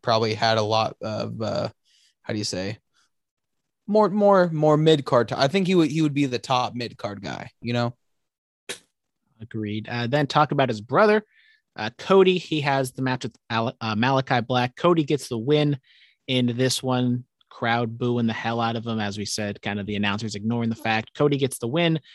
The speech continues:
Speaker 2: Malachi gets two out of the three wins. So I guess in terms, he won the feud, I guess. Uh, Malachi does cut a promo on Wednesday talking about how the house always wins. We've already talked about Cody's promo. So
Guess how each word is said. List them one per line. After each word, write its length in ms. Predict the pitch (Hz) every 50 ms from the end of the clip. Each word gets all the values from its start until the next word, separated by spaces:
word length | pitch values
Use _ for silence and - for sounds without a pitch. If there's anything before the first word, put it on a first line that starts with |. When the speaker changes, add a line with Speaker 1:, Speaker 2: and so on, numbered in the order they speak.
| - - _ _ _ _ -
Speaker 2:
Malachi 400 | 165 175 175 175 175 196 170 151
gets 480 | 127 - - 262 254 - - - - _ _ _ _ _ _ _ -
two 260 | - - - 262 240 208
out 160 | 180 170 151
of 40 | 143
the 60 | 127
three 260 | - - 139 135 123
wins. 420 | 107 101 95 95 104 117 127 -
So 280 | - - 107 104 101 101
I 200 | 87 90 107 107 _
guess 200 | - 117 107 -
in 120 | 117 113 -
terms, 540 | - - 143 139 135 127 127 127 123 -
he 220 | - - - 123 120
won 460 | 117 120 120 120 120 113 110 113 110
the 80 | 107 -
feud, 320 | - - 123 113 110 107
I 80 | 98 95
guess. 380 | 98 95 92 110 127 - - _ _ - - - - _ _ -
Uh, 160 | - 113 110
Malachi 460 | 107 123 131 139 135 135 - 147 131
does 220 | 127 135 135 131 127
cut 140 | - 147 131
a 40 |
promo 520 | 127 - - 135 127 127 127 123 123 123 127 -
on 520 | 131 120 113 113 110 107 107 107 107 107
Wednesday 760 | 110 120 131 151 175 165 143 - - 160 156 151 147 143 131 _ _ -
talking 240 | - 135 123 117 123
about 160 | 117 117 107
how 140 | - - 113
the 60 | 110
house 300 | 104 - 120 113 107 -
always 260 | - 110 107 104 - -
wins. 200 | 127 123 123 120
We've 100 | 120 107
already 140 | 110 107
talked 180 | - 120 107 110
about 180 | - - - -
Cody's 360 | - 190 185 170 170 160 -
promo. 460 | _ - 147 143 139 135 135 127 - _ - _ - - - _
So 320 | - - 220 214 202 -